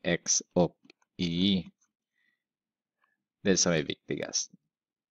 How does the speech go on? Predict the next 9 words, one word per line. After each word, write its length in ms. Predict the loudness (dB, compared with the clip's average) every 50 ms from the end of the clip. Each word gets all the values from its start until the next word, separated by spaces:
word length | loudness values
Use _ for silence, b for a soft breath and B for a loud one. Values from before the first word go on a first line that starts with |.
| _ _ _ _ _ _ _ _
Okej, 320 | 2 4 4 4 2 0 -4
så 180 | -8 -4 -2 2
börjar 320 | 2 4 4 2 0 0
vi 140 | -2 -4 -4
med 140 | -6 -8 -8 _
X 420 | 2 4 4 4 4 -2 -6 -6 -4 -4
och 80 | -4
sen 300 | -2 0 -2 -2 -2 -4 -14 _ _ _ _ _ _ _ _ _
Y. 180 | -6 -4 -4 -6